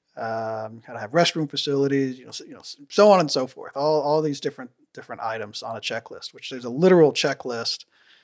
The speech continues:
that they bring to you when, to inspect your facility when you, when you apply for an inspection application. So he just followed the list.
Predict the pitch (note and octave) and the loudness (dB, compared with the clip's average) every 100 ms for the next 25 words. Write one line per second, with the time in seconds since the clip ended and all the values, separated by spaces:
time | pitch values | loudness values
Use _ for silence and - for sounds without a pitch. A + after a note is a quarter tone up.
0 | _ _ - C3+ C3 A#2 C3+ C#3 C#3 B2 | _ _ -10 -8 -8 -4 -2 0 -2 -6
1 | A2+ A#2 A2+ A#2 _ _ _ D#3 A#2+ A#2 | -8 -12 -12 -14 _ _ _ -20 -16 -16
2 | A#2 B2+ B2 B2+ - A#2 - C3+ B2 - | -18 -20 -20 _ -16 -12 -10 -10 -12 -14
3 | A#2 B2+ - C#3 A#2 A2 A2 A#2 A2 A2+ | -14 -4 -2 -2 -4 -6 -10 -14 -14 -16
4 | A#2+ A2 A2+ A#2 _ _ _ _ _ _ | -20 -20 -20 -20 _ _ _ _ _ _
5 | C3+ - C3+ B2 B2+ B2 A#2 A#2 A2 G#2+ | -12 -10 -4 -2 0 -2 -6 -8 -10 -10
6 | - C3+ B2+ G#2+ - _ - - D4+ _ | -8 -8 -8 -14 -20 _ -18 -18 _ _
7 | _ _ _ _ _ _ _ _ _ _ | _ _ _ _ _ _ _ _ _ _
8 | - D3+ D#3+ A#3 - D#3 E3+ E3 E3+ F#3 | -2 2 4 4 4 6 6 8 4 2
9 | - - | 0 -10